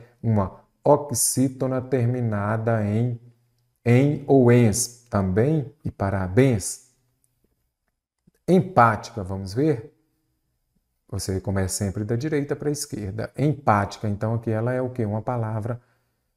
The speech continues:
proparoxítona, correto?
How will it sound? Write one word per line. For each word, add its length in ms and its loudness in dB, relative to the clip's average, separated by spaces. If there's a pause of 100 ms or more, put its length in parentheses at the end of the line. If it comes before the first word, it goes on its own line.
(220)
proparoxítona, 1800 2
correto? 680 0